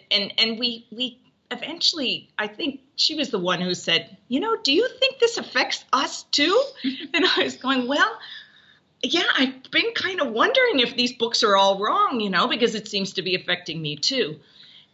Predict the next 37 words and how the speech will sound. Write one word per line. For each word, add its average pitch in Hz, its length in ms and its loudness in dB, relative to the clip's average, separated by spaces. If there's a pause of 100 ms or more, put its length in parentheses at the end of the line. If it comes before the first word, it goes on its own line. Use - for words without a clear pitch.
And 240 200 2 (120)
somehow 370 520 0
deep 233 360 -6
down, 196 360 0 (220)
that 226 160 -4
also 240 300 -8
felt - 380 -4
right. 139 360 -8 (180)
I 185 60 -6
mean, 190 240 2
how 226 200 0
could 226 180 -10
this - 160 -10
just - 280 -8
be 151 120 -4
a 151 60 -2
men's 165 460 -2
problem? - 480 -14 (300)
But 605 140 2 (260)
in 214 400 0
th-, 220 260 0
those 226 280 0
days, 185 240 0
we 175 120 -4
didn't 196 420 -2
know 185 220 0
much 156 300 0
about 147 240 -6
neurochemistry. 156 600 -8
It 151 120 -8
wasn't 170 300 -4
until 160 320 -4
I 147 140 0
connected 151 500 -4
with 139 160 -12
my 139 200 -12
husband 135 680 0